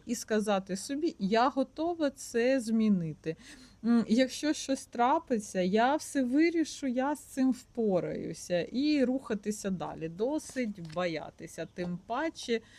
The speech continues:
е, по цій карті дуже часто наші страхи — це лише, е,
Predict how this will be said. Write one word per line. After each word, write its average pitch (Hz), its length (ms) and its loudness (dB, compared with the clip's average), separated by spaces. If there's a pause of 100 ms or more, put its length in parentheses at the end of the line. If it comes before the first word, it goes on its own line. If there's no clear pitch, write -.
(280)
е, 196 280 6
по 208 160 -2
цій 214 200 -2
карті 254 500 -4
дуже 208 260 -2
часто 269 460 -2
наші 254 420 0
страхи — 269 640 -4
це 285 280 2
лише, 247 760 0
е, 226 140 0